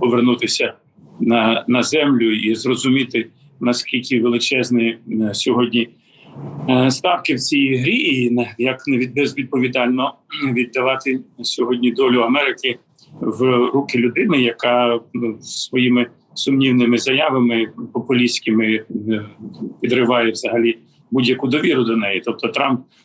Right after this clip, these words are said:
е, наче копіюючи наших, е, відомих популістів, заявив, що як тільки він прийде до влади, то одразу ж скоротить всі комунальні платежі вдвічі. Ну, ну,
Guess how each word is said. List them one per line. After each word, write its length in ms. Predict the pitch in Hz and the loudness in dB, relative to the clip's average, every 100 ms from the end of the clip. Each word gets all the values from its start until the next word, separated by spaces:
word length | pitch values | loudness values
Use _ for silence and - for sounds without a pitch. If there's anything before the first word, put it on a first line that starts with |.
| _ - | _ -4
е, 320 | 113 110 113 110 | 0 2 0 -2
наче 420 | 110 117 117 131 | -2 0 2 0
копіюючи 920 | - 131 131 120 147 143 135 120 - | 0 -4 -2 -2 2 2 2 0 0
наших, 460 | 131 151 - 120 - | 0 0 -2 -4 -2
е, 40 | 120 | 0
відомих 680 | 117 107 113 117 120 107 | 2 0 -2 0 0 0
популістів, 560 | 113 - 120 113 - 110 | -8 -4 -2 -2 -4 -6
заявив, 380 | 123 123 123 110 | -2 0 0 -2
що 160 | - | -6
як 60 | 120 | -4
тільки 280 | 143 135 123 | -6 -4 -2
він 140 | 127 | -2
прийде 300 | 123 127 131 | -2 -4 -2
до 120 | 131 | -2
влади, 420 | 131 156 135 120 - _ _ _ | 0 0 -2 -6 -10 _ _ _
то 100 | 139 | 0
одразу 460 | 139 139 - - - | 0 2 0 0 -2
ж 80 | - | -2
скоротить 760 | - 147 131 147 143 - - 120 | 0 0 0 -2 -2 -2 -2 -4
всі 380 | - 151 143 139 - - | -2 0 0 -2 -16 -6
комунальні 460 | 147 143 143 139 139 | 0 2 2 2 0
платежі 520 | 139 131 143 117 143 | -2 -2 0 0 -2
вдвічі. 580 | - 131 117 - - - - - | 0 0 0 -2 -8 -16 -8 -2
Ну, 180 | 131 - | -2 -2
ну, 120 | 110 | -2